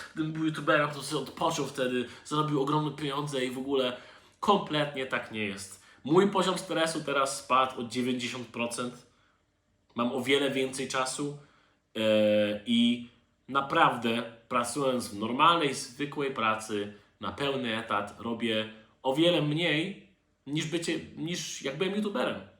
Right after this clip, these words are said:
Bo bycie youtuberem to trochę tak jak własny biznes, taka jednoosobowa działalność gospodarcza. Jesteś cały czas w pracy, po prostu cały czas. Trzecia, ostatnia sprawa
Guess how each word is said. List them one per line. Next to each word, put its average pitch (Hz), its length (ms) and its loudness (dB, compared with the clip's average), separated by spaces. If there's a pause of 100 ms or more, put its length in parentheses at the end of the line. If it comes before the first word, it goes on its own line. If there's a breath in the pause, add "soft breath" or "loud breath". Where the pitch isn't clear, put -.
(280)
Bo 151 120 -4
bycie 185 280 -2
youtuberem 185 580 -2 (240 loud breath)
to 156 100 -8
trochę 175 220 2
tak 156 120 -2
jak 151 140 -2
własny 139 400 2
biznes, 107 460 -4
taka 101 540 -2 (300)
jednoosobowa 131 580 0
działalność 123 280 -2
gospodarcza. 87 580 -6 (300 loud breath)
Jesteś 147 240 -4
cały 160 220 2
czas 120 140 -4
w - 60 -14
pracy, - 300 -14
po - 120 -20
prostu 156 200 -8
cały - 240 -6
czas. - 320 -16
Trzecia, 202 340 2
ostatnia 170 400 2
sprawa 151 600 2